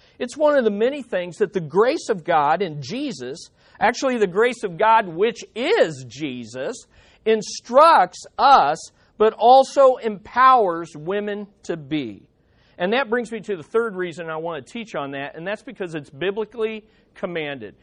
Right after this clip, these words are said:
It's biblically commanded. We don't have an option on this. This is what God wants us to do. This is where our authority comes from. So let's read this. Look at verses, uh, look at chapter two, and let's read together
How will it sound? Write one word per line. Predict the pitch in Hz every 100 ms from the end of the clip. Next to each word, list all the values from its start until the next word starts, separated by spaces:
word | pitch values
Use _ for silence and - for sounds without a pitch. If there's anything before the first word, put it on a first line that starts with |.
| _ -
It's | 208 156
biblically | 123 214 247 269 254 262 254
commanded. | - 247 247 254 214 113 _ _ -
We | 302
don't | 339 302
have | 302
an | 277
option | 269 277 - 254 185
on | 139 117
this. | 101 - - _ -
This | 156 262 311 320
is | 285
what | 247 220 202
God | 196 196 196
wants | 170 165 -
us | 160 -
to | 185
do. | 170 202 160 87 _ _ _
This | 156 147 262 302 339
is | 320 254
where | 240 208 196 196 202 _ _ _ _ _ -
our | 190 196
authority | 185 - 190 185 180
comes | 170 208 185 180
from. | 170 135
So | - 226
let's | 277 277
read | 233 240 208
this. | 139 -
Look | 208 302 392
at | 320
verses, | 202 202 - 202 180 - _ _
uh, | - 170
look | 214 302
at |
chapter | 277 277 262 294
two, | 220 233 190 190
and | 190
let's | 196 202 -
read | - 180 226 214 185 190
together | 202 175 202 175 143 165